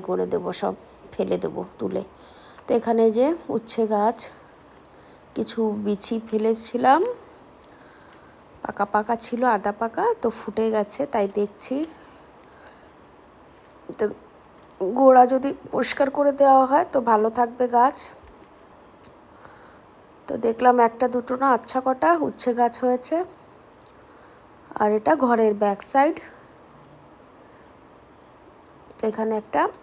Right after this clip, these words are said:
রোজ ট্রিও আছে। তো এখন এই সাইডটা বাকি আছে, এটাও করব।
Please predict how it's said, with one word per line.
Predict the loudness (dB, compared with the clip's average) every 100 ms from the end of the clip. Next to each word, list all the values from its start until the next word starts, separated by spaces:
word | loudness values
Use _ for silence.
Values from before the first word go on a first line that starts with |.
| -20 -20 -20 -10 -2 2
রোজ | 2 2 -2 -4 -16 -20 -20 -20 -20 -20 -20 -20 -20 -20 -20 -20 -20 -20 -20 -4
ট্রিও | 2 4 4 2
আছে। | 0 -2 0 0 -4 -20 -20 -20 -20 -20 -20 -20 -20 -20 -20 -20 -20 -20 -20 -20 -20 -20 -20 -20 -20 -20 -20 -20 -20 -20 -20 -20 -20 -20 -20 -20 -20 -20 -20 -8
তো | -6
এখন | -2 2 2
এই | 2
সাইডটা | 0 -2 -2 0 0
বাকি | 0 -2 0 -2
আছে, | -2 2 4 4
এটাও | 2 0 0 0
করব। | -2 0 0